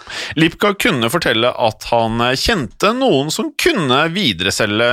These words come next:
boken for dem, og sammen dro de to vennene på biltur til New York for å møte denne vennen, da. Mannen ga dem imidlertid bare instrukser om å fly til Amsterdam for å møte en av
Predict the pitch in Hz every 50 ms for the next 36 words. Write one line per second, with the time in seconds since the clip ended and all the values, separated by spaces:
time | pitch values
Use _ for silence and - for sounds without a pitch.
0 | 123 127 127 110 107 92 90 - - 113 113 107 107 90 92 104 104 98 95 -
1 | - - - - - - - - - 240 233 233 233 233 233 233 - - 185 160
2 | 170 208 381 403 381 349 330 - 180 202 214 330 - - 175 156 170 180 156 107
3 | 95 107 117 - - 120 104 107 110 117 - - 208 233 226 - 165 165 185 226
4 | 233 _ _ _ - 202 226 160 - 202 233 285 - - - - - - 226 262
5 | 381 403 403 320 143 - - - 220 202 143 107 107 104 104 92 _ - - 90
6 | 120 95 90 95 92 92 104 95 85 - - _ _ - - - - - - -
7 | - - 175 214 247 254 254 254 233 185 127 107 110 117 117 120 101 120 135 127
8 | 110 104 101 90 - 117 113 120 110 104 113 131 - - - 120 117 - - -
9 | 139 131 127 127 117 - 113 95 - - 98 98 92 - - - 113 110 92 -
10 | 170 220 277 277 - - 226 208 202 190 151 - - - - 123 - - 104 104
11 | 113 127 147 151